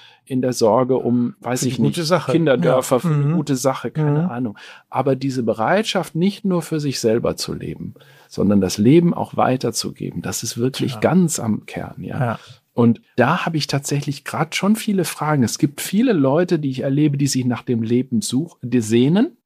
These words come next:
Speaker 1: und gleichzeitig nimmt diese Bereitschaft ab, das Leben weiterzugeben. Vielleicht auch aus Angst, aus Ermüdung, aus Bedrängnis. Da finde ich, hat der Papst einen ganz guten Punkt gemacht, darauf noch mal deutlich hinzuweisen, zu sagen,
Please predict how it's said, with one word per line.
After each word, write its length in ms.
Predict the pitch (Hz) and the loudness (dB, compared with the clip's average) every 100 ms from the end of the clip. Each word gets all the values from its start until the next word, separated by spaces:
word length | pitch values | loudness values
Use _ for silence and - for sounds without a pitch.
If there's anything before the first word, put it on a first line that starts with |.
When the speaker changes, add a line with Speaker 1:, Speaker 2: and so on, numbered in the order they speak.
| _ _ - _ | _ _ -20 _
Speaker 1:
und 140 | - 120 | 0 2
gleichzeitig 680 | 117 139 156 165 160 156 | 4 2 0 -2 -2 0
nimmt 220 | 151 156 156 | 2 2 2
diese 200 | 147 135 | -2 -2
Bereitschaft 800 | 117 101 123 151 - 151 - - | -2 -2 -2 -2 -4 -6 -8 -6
ab, 280 | - 151 - | 0 0 2
das 180 | 147 - | -2 0
Leben 340 | 143 147 147 | 0 2 0
weiterzugeben. 840 | 135 139 147 120 - 101 92 87 - | 0 -2 -2 -4 -4 -6 -4 -6 -6
Vielleicht 360 | - 127 139 | -4 -4 -2
auch 140 | 139 - | -2 0
aus 200 | 110 - | 0 -2
Angst, 520 | - 131 139 139 - | -2 0 0 -2 -6
aus 220 | 110 - | -8 -4
Ermüdung, 640 | 120 117 127 147 139 120 113 | 0 4 4 2 0 0 0
aus 200 | 104 107 | -4 -4
Bedrängnis. 760 | 127 117 110 120 135 127 123 - _ - - - | -4 -4 0 2 2 2 0 -4 _ -20 -10 -2
Da 100 | 135 | 0
finde 320 | - 170 156 | 2 2 2
ich, 120 | 139 | 2
hat 140 | 131 131 | -2 -2
der 120 | 110 | -4
Papst 340 | - 135 - | -4 -6 -2
einen 80 | 135 | 0
ganz 320 | 123 156 170 | 2 2 0
guten 280 | - 165 - | -2 -4 -6
Punkt 260 | - 139 139 | -8 -6 -6
gemacht, 360 | 90 76 - - | -8 -8 -10 -8
darauf 320 | 113 127 - | -4 -4 -2
noch 140 | 131 | -2
mal 160 | 113 113 | 0 -2
deutlich 500 | 110 139 139 139 120 | 0 -2 -2 -4 -4
hinzuweisen, 840 | - 143 151 101 87 - 104 113 117 | 0 0 0 -4 -6 -10 -10 -10 -8
zu 160 | - | -8
sagen, 320 | 117 113 120 | -4 -2 -2